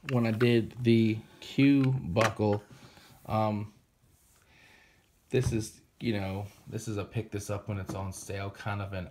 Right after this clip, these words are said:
item. Um, if you want Rashomon, which is a, I guess, a major story component Kyutama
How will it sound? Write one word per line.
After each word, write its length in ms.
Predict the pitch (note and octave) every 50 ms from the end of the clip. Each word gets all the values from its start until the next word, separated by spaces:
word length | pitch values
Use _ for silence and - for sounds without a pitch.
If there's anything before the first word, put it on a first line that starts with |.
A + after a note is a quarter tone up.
| -
item. 520 | - A2 G2 F#2+ F#2+ F#2+ F#2+ F#2+ F#2+ F#2+ G2+ - - - _
Um, 480 | - G2+ G#2+ G2 F#2+ F#2+ F#2 F2+ F#2 F#2+ - _ _ _ - - _ _ _ -
if 240 | G#2+ G#2+ G2 -
you 100 | G2+ G2
want 360 | G2 G2 G#2 A2+ A#2 A2 - -
Rashomon, 920 | G#2 G#2 G#2+ G#2+ - - A2+ A2 G2+ A2 G#2+ G#2+ G#2+ G#2 G#2+ G#2+ A2 G#2+ - _ -
which 400 | G2+ G2+ G2 F#2 - - - -
is 260 | - G2 G2 F#2+ F#2 G2
a, 400 | G2 G2 F#2 F2 F2 F2+ F2+ - _ _ _ _ _ _ _ _ _ _ _ -
I 60 | -
guess, 200 | G#2 A2 A2 G#2+
a 40 | G2+
major 380 | G2+ G2+ G#2 G#2+ G#2+ G#2 G2+ G2
story 420 | - - - - G#2 G#2+ A2 A2
component 600 | G#2+ - A#2 G#2 G2+ - A#2+ A2 A#2 C#3 - -
Kyutama 600 | - - D#3+ D#3+ - F3 E3+ E3+ E3+ F3 G3 G3+